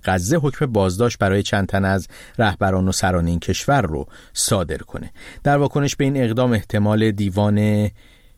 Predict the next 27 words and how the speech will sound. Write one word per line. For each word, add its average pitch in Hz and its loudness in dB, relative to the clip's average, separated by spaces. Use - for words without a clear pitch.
در 104 2
واکنش 113 0
به 139 0
این 131 2
اقدام 110 2
احتمالی 104 0
دیوان 120 2
کیفری 107 0
بین‌المللی، 92 0
گروهی 196 4
از 180 0
اعضای 117 2
دو 139 0
حزب 131 0
دموکرات 113 0
و 92 -2
جمهوری 92 -2
خواه 92 -2
در 95 0
کنگره 92 0
ایالات 95 0
متحدهٔ 92 2
آمریکا 95 0
هم 208 2
به 135 2
دادگاه 104 2
لاهه 104 2